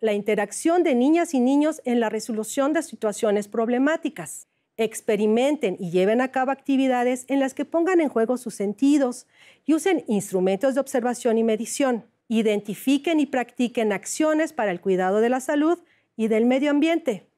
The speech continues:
Busquen y analicen información en diversas fuentes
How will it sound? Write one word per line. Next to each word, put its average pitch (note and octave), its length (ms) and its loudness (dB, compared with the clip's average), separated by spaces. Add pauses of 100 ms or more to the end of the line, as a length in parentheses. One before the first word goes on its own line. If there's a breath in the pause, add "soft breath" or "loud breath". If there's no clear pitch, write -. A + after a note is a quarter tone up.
(140)
Busquen F#4+ 480 0
y F4+ 60 2
analicen A3+ 480 0
información G#3 760 -2
en F#3 160 -4
diversas E3+ 500 -4
fuentes - 720 -4